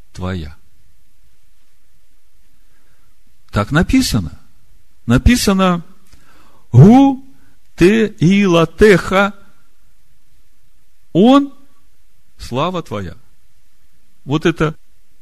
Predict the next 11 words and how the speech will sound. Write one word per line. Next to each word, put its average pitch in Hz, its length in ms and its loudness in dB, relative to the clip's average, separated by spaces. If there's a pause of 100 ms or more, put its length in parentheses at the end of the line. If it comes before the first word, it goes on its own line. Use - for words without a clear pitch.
(400)
"те 165 280 4
ила" – 151 800 2 (920)
это 135 220 0
и 165 60 4
есть 123 360 0 (420)
слава, 214 680 0 (180)
хвала, 156 680 -2 (460)
честь, 220 600 0 (500)
почет. 113 600 -4 (4000)
Иешуа 147 460 0
говорит: 117 420 -2